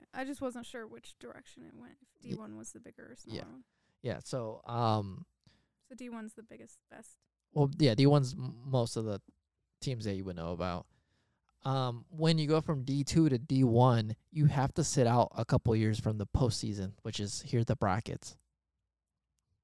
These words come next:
Speaker 2: So, so, like, G C U, when they moved up to D one, they couldn't go to the,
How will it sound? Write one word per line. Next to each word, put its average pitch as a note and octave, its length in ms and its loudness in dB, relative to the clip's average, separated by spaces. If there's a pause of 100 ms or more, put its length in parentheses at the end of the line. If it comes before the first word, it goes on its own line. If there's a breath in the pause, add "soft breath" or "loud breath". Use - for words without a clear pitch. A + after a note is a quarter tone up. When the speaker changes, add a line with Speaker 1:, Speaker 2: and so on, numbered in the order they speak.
(380)
Speaker 2:
So, G#2+ 360 -2 (180 soft breath)
so, - 100 4
like, C3 180 10
G C3+ 140 10
C C#3 160 6
U, B2+ 220 10
when C#3 180 8
they B2 140 2
moved C#3 260 6
up C3+ 120 4
to C#3+ 100 2
D C3+ 120 4
one, C3+ 360 6 (680)
they C#3 200 4
couldn't E3 240 8
go B2+ 220 8
to B2 200 0
the, G#2 360 0